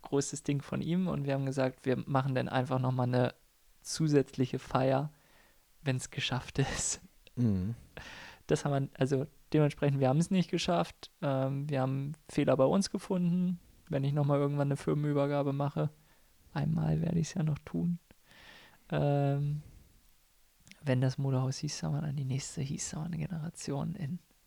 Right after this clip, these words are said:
Speaker 1: ganz vielen Jahren übergeht. Ähm, so, und haben dann gesagt, okay, das sind unsere Fehler gewesen, das sind die Fehler von den anderen gewesen und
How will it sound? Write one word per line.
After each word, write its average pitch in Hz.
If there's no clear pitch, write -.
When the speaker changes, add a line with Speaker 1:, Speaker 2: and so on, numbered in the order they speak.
Speaker 1:
ganz -
vielen -
Jahren 160
übergeht. 156
Ähm, 143
so, -
und 131
haben 135
dann 131
gesagt, 131
okay, 143
das 131
sind 135
unsere 175
Fehler 160
gewesen, 147
das 135
sind 135
die 131
Fehler 135
von 147
den 139
anderen 156
gewesen 139
und 143